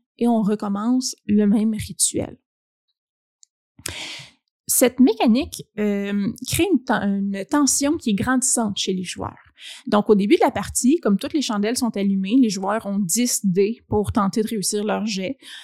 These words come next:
Euh, et le maître de jeu en a pas, donc c'est facile aussi de conserver la narration,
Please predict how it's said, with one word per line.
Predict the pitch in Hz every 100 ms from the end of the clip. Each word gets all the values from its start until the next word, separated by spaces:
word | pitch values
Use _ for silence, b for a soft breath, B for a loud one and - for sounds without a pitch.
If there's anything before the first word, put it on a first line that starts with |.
| B
Euh, | 190 190 190 190 190 - _
et | 226
le | 220 196 190
maître | 185 196
de | 180
jeu | 190 254
en | 254
a | 196
pas, | - 196 311 -
donc | 196 -
c'est | 196
facile | 190 - 214
aussi | 202 285
de | 247
conserver | - 208 208 - 214
la | 285
narration, | 196 190 180 165 - 240